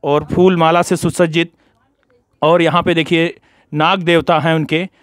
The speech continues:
और ऊपर ये एक कलश लगा हुआ है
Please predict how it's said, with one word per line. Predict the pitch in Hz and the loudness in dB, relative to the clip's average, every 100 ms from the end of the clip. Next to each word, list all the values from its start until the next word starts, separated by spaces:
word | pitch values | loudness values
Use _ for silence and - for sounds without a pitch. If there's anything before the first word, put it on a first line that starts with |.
| _ - | _ -2
और | 151 165 | 0 0
ऊपर | 139 175 | 0 0
ये | 170 143 175 208 _ _ _ _ _ _ _ _ _ _ _ - | 0 0 0 -2 _ _ _ _ _ _ _ _ _ _ _ -4
एक | 156 - | -4 -2
कलश | 185 202 - | 0 0 0
लगा | 147 131 | 0 0
हुआ | 117 113 | -2 -8
है | 110 - | -12 -20